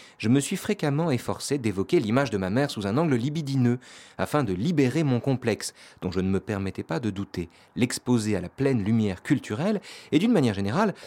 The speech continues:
prouver que je n'avais pas froid aux yeux, et que lorsqu'il s'agissait de tenir son rang parmi nos éclaireurs spirituels, la civilisation atlantique pouvait compter sur moi jusqu'au bout. Ce fut sans succès.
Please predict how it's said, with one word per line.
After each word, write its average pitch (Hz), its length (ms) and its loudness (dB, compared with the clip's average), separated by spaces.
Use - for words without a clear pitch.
prouver 160 220 4
que 196 60 -2
je 143 40 2
n'avais 117 160 4
pas 113 140 -2
froid 165 180 0
aux 113 80 2
yeux, 104 300 2
et 92 80 -8
que 95 100 -2
lorsqu'il 143 380 0
s'agissait 120 400 0
de 98 80 -4
tenir 107 320 -2
son 98 180 -2
rang 123 200 2
parmi 98 260 -4
nos 90 100 -4
éclaireurs 101 480 -4
spirituels, 143 600 -2
la 107 100 2
civilisation 113 760 0
atlantique 139 560 -4
pouvait 104 220 0
compter 135 260 0
sur 101 220 -2
moi 139 180 2
jusqu'au 123 320 -4
bout. 101 240 -2
Ce - 180 -6
fut 120 320 -6
sans 160 260 -6
succès. - 560 -8